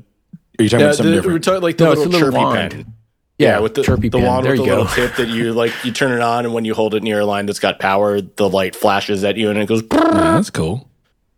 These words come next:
Speaker 2: Uh,
Speaker 3: Yeah.
Speaker 2: yeah, and they're like, they're not that ex-, like,
Speaker 3: They're
Speaker 2: maybe, like,
Speaker 3: twenty
Speaker 2: twenty,
Speaker 3: bucks.
Speaker 2: yeah, twenty
Speaker 3: Yeah,
Speaker 2: bucks or so
Speaker 3: eighteen,
Speaker 2: for a cheap
Speaker 3: whatever.
Speaker 2: one.
Speaker 3: Yeah, yeah.
Speaker 2: And
Speaker 1: I can
Speaker 2: yeah.
Speaker 1: get a magic wand for twenty bucks.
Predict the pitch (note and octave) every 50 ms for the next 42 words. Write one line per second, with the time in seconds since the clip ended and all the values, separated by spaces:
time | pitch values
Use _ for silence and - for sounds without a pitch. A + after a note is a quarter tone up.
0 | _ _ _ - - G2+ G#2 G2+ G2+ G#2 G2 - - - C#3+ B2 G2+ A#2 A#2+ C3+
1 | C#3+ D3 C#3+ C3+ - - D#3+ D#3+ D#3 D3 D3+ C#3+ D#3 F3 D#3+ - D#3 C3 A2+ A2
2 | - B2+ A#2+ A#2 A2 - - - - A#3 A#3 G#3+ - B2 A#2 A#2 E3 D#3+ D#3+ D3+
3 | C3+ C3 B2+ G2+ F#2 D2+ - - - - C3+ C3+ A2+ G2 F#2+ - E2+ D3+ A#2 F#2+
4 | G2+ G#2+ G#2 C3+ C#3+ A#2 G2+ - D3 C3+ B2 A2+ G2 F#2+ F#2+ F2+ - G2 G2 A#2
5 | A#2+ A2+ A2 A2 G2+ F#2+ F#2 F#2+ - A#2 A2+ G#2 G2+ G2 G2 F#2+ _ _ _ _
6 | _ - - A2 G#2 G2 F#2+ G2 - _ _ _ - A#2+ A2 G#2 G2+ G2 G2 G2+
7 | G2 - - - - A2+ A#2 - - A2+ A2+ B2+ B2+ B2 A#2 A#2 A2 A#2 A2 -
8 | A2 G#2+ A#2+ A2 A#2 - - B2+ A#2 G#2+ G2 A2+ - - - -